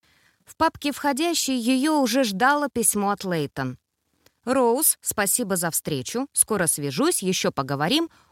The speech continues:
Очень хочу узнать больше. Битси Лейтон». Роуз посмотрела в холодный тусклый свет крытой парковки.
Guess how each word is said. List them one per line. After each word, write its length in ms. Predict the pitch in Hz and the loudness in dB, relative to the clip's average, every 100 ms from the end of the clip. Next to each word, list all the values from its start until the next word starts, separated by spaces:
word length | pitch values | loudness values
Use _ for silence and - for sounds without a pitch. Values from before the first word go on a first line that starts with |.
| _ | _
Очень 440 | 185 247 339 370 349 | 0 2 0 -4 -4
хочу 360 | 262 220 247 | -4 -4 -4
узнать 480 | 247 202 175 202 269 | 0 2 2 0 -2
больше. 600 | 175 156 147 135 - 139 - _ _ - | -2 0 0 -2 -6 -8 -10 _ _ -8
Битси 500 | 120 160 - - 320 | -2 0 2 0 0
Лейтон». 580 | 185 147 135 147 139 - _ _ _ _ _ _ _ - | 0 0 0 -2 -4 -6 _ _ _ _ _ _ _ -4
Роуз 260 | 254 294 | -2 -2
посмотрела 560 | - - 208 202 254 214 | -2 -2 -2 0 0 0
в 60 | - | -2
холодный 440 | 190 226 226 175 | -2 0 0 -2
тусклый 380 | 202 - 185 170 | -4 -6 -2 -2
свет 320 | - 240 - | 0 -2 -2
крытой 360 | - 202 196 196 | -2 -2 -2 -4
парковки. 680 | 165 - 143 135 - - | -6 -4 -6 -6 -10 -16